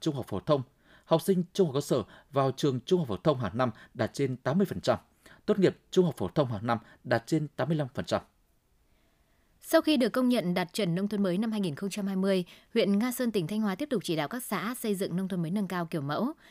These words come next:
Speaker 2: Tuy nhiên, do vướng tiêu chí nước sạch, trong hai năm hai nghìn không trăm hai mươi mốt hai nghìn không trăm hai mươi hai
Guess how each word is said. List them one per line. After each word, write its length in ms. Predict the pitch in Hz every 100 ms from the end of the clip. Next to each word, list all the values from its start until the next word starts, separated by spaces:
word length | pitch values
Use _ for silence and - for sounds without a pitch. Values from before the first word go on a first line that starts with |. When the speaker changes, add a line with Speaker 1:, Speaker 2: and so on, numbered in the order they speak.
| -
Speaker 2:
Tuy 120 | - 208
nhiên, 280 | 202 202
do 140 | 190 185
vướng 280 | 175 175 226
tiêu 200 | 220 190
chí 260 | - 180
nước 260 | 208 311 -
sạch, 220 | 202 180 - - _
trong 200 | - 233
hai 180 | 208 247
năm 220 | 240 240
hai 120 | 220 214
nghìn 140 | 160
không 160 | 208 202
trăm 160 | 196
hai 100 | 190
mươi 80 | 180
mốt 180 | 214 294
hai 100 | 202
nghìn 140 | 156
không 140 | 185 190
trăm 180 | 196
hai 120 | 180 175
mươi 120 | 175
hai 280 | 180 170